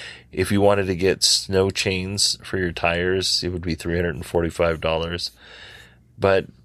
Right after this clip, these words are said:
you know, the, the important thing is, is if you want, if, if you're one of these lucky people that got to take delivery of a pickup truck today, you could have, you know, if you wanted to go camping, uh,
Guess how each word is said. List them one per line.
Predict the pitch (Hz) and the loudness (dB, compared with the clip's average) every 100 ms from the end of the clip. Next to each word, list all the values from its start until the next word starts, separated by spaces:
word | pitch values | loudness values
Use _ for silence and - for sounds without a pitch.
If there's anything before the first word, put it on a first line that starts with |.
| - | -18
you | - - | -8 -6
know, | 90 90 | -2 -4
the, | - 95 117 113 | -4 0 2 2
the | 98 | 0
important | 104 101 - 110 98 | -4 0 0 -2 0
thing | 95 | 0
is, | 90 92 | 0 0
is | 92 90 | 0 0
if | 92 | -2
you | 113 | -2
want, | 117 110 98 92 | 0 2 2 0
if, | - 98 - | -6 -8 -8
if | - - | -8 0
you're | 127 | 4
one | 123 117 | 4 4
of | 95 | 2
these | 90 - | 2 2
lucky | 87 - | 2 0
people | 82 92 87 80 | -4 -4 -2 -2
that | 80 | -2
got | 80 78 | -2 -4
to | - 82 | -4 -6
take | 76 87 85 | -4 -4 -2
delivery | - 80 78 78 | -2 -2 -2 -2
of | 78 78 | -2 -4
a | 76 76 | -6 -6
pickup | - - 80 | -6 -4 -4
truck | - 76 - | -6 -8 -8
today, | 73 80 78 80 - - - - - | -6 -4 -6 -8 -12 -16 -16 -18 -20
you | - 87 107 117 | -10 2 4 4
could | - 113 107 98 | 0 2 4 4
have, | 90 - 87 85 85 82 - - | 2 0 0 2 2 -2 -8 -20
you | 95 92 | -10 -6
know, | 78 | -6
if | 85 | -4
you | 95 | 0
wanted | 90 92 98 | 4 6 4
to | 92 | 0
go | 80 85 | 2 2
camping, | - 80 78 71 80 90 - _ _ - - | 2 0 -2 -2 -6 -6 -10 _ _ -20 -14
uh, | 82 85 85 | -8 -6 -6